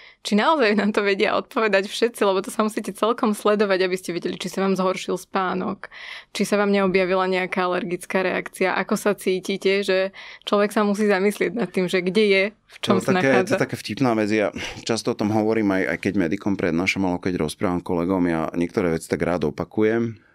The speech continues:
Speaker 2: A dovednosť lekára nemá byť iba v tom, že mám pacienta zavaliť, e,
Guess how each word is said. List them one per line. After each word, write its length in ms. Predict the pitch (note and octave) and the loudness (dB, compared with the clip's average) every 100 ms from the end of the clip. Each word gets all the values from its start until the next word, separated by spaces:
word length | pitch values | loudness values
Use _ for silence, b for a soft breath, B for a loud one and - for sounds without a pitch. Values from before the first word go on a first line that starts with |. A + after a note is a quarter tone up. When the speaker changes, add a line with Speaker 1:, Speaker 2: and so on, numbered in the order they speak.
| b | b
Speaker 2:
A 400 | - C#2+ C#2+ D2+ - | -8 -4 -2 -4 -4
dovednosť 480 | - F2 A2+ A#2 F2+ | -2 0 2 0 0
lekára 400 | E2+ - G2 F#2 | -2 -2 -2 0
nemá 240 | D#2 E2+ | 0 2
byť 120 | F#2+ E2 | 2 2
iba 120 | E2+ | 0
v 120 | - | -2
tom, 400 | - B1+ D2+ G1+ | -4 -2 -2 -2
že 80 | E2+ | 0
mám 240 | D2 C2 C2 | 0 -2 -4
pacienta 440 | C#2+ - F2 D2+ | -6 -2 -2 0
zavaliť, 480 | D2+ D2 D#2+ D#2+ | 0 0 0 -2
e, 120 | D2 | -4